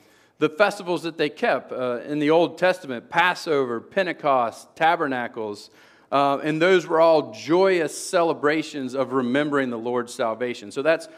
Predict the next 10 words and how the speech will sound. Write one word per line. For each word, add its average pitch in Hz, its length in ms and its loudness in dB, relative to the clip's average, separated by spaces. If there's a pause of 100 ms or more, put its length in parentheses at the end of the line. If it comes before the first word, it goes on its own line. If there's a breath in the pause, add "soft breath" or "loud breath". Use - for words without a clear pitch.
(180 loud breath)
what 170 300 4
he 175 160 -2
is 123 180 -2
doing 147 400 -2
here 120 260 -4
in 120 120 -4
the 123 60 -2
midst 135 480 -2
of 123 140 -6
his, 117 300 -8